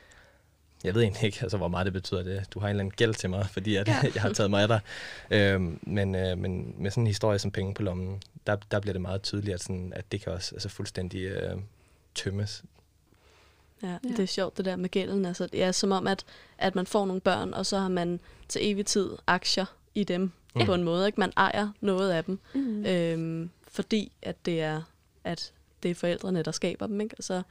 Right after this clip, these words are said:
Speaker 3: ejer de dem på en måde. Også det der med, at, at hvis man siger, at, at jeg har ikke noget ønske om at få børn.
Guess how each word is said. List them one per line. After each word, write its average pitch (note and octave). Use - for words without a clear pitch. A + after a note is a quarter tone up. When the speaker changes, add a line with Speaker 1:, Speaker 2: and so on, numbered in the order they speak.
Speaker 3:
ejer E3+
de F3+
dem E3+
på E3+
en E3+
måde. F3
Også F3+
det F#3
der E3+
med, E3+
at, F3
at F3
hvis E3+
man E3+
siger, F#3+
at, -
at E3+
jeg F3+
har F3+
ikke E3
noget F3
ønske F3+
om F#3
at F#3
få -
børn. F3